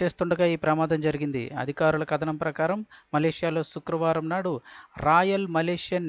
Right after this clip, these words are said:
నేవీ దినోత్సవం జరగనుంది. ఇందుకోసం పెరక్లోని లుమత్ ప్రాంతంలో మంగళవారం రిహార్సల్స్ అయితే నిర్వహించారు. ఈ క్రమంలో ఉదయం శిక్షణ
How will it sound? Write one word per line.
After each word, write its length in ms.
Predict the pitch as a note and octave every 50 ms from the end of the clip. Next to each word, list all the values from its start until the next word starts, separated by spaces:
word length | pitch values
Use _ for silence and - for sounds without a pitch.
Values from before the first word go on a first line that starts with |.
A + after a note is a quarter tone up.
| D3+ D3+
నేవీ 280 | D#3 D#3+ D#3+ D#3 E3 D#3+ D3+
దినోత్సవం 420 | D#3+ D#3+ D#3 D#3 - - E3+ D#3+ D#3 D#3
జరగనుంది. 420 | D#3 D#3 D3 D#3 D#3 D#3+ D#3+ G3+ G#3+ F#3+
ఇందుకోసం 540 | F3 E3+ D#3+ - E3+ E3+ F3 - - F#3+ D3+ A#2 - - - - - - - _ _ _ -
పెరక్లోని 600 | D#3 E3+ F3+ G3 - - - F#3+ F#3+ F#3+ F3+ D#3+ B2 - -
లుమత్ 360 | F3 D3 E3 F3+ G3 F#3+ - -
ప్రాంతంలో 540 | F3+ E3+ E3+ E3+ E3+ D3+ - E3+ E3+ E3+ E3+ D#3+
మంగళవారం 580 | D#3 D3+ D3+ D#3 D#3+ E3 E3+ E3 D#3+ F3 F3+ E3 D3
రిహార్సల్స్ 560 | C#3+ D3+ D3+ D#3 D#3 - - E3 D#3 D#3 -
అయితే 160 | D#3 D3+ - D#3+ D3
నిర్వహించారు. 540 | D3 C#3+ D3 D3+ D#3 C#3 - D#3 C#3+ C3+ A#2+ - _ - - - - - -
ఈ 60 | D#3 D3+
క్రమంలో 400 | - D3+ D3+ D#3 E3 E3 E3+ E3+ D#3 C#3+ C#3
ఉదయం 240 | C#3 D#3+ E3+ F3 E3+ D3+ - -
శిక్షణ 360 | - - - - - F#3 F#3